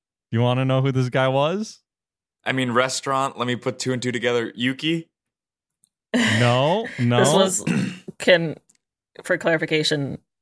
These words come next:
Speaker 3: are we sure this was last night?
Speaker 1: Yes, yes. I,
Speaker 2: I
Speaker 1: I
Speaker 2: know who it
Speaker 1: asked her
Speaker 2: is. It's
Speaker 1: about it.
Speaker 2: 'Cause where was the restaurant? Beverly Hills?
Speaker 1: No, it was in Los Feliz.
Speaker 3: Whoa.
Speaker 2: Who was it?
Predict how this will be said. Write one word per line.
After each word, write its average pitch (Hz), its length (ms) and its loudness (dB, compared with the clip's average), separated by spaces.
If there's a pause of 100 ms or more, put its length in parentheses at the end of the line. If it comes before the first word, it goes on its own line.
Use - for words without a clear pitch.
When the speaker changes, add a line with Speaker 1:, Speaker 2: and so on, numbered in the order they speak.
(280)
Speaker 3:
are 156 140 4
we 143 440 -2
sure - 280 0
this 151 160 -2
was 147 120 -2
last 135 320 0
night? 135 320 0 (1080)
Speaker 1:
Yes, 120 480 0
yes. 101 440 0
I, 95 300 2
Speaker 2:
I 101 100 0
Speaker 1:
I - 20 2
Speaker 2:
know 90 160 2
who 101 60 -2
it 101 40 2
Speaker 1:
asked 98 180 2
her 113 40 0 (100)
Speaker 2:
is. 92 100 2
It's 90 60 2
Speaker 1:
about 82 260 0
it. 78 160 -4 (1120)
Speaker 2:
'Cause 117 100 -12
where 147 160 0
was 131 160 -4
the 120 140 -2
restaurant? 98 580 -4
Beverly 98 260 0
Hills? 104 300 -4 (880)
Speaker 1:
No, 117 600 0
it 117 80 2
was 117 320 0
in 110 440 2
Los 117 460 -2
Feliz. 92 600 -4 (1120)
Speaker 3:
Whoa. 139 360 2 (600)
Speaker 2:
Who 147 100 -4
was 139 300 0
it? 92 160 -2